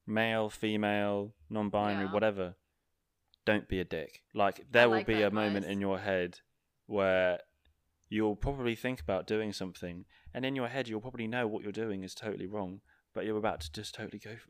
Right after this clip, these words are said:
Speaker 1: go, go with it. But just in that moment, just go,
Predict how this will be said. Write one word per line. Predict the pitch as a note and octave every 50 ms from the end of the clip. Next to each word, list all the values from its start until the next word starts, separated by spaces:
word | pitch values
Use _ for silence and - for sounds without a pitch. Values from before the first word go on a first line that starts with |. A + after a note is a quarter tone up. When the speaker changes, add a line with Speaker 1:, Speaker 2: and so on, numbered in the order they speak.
| C3 -
Speaker 1:
go, | - F#2+ G2 G2 G2+ - _
go | - G2+ G2+
with | G2 F2+ -
it. | - - _ _ _ _ _ _ _ _ _ _
But | B2 B2+
just | C3 B2+ - - -
in | C#3+ D3+ D#3+
that | C#3+ C3 B2+
moment, | C#3+ D3+ D3 A#2+ G#2 F#2+ E2 D2 - _ -
just | A2+ G#2+ - -
go, | - A2+ G#2+ G#2 G#2 F#2+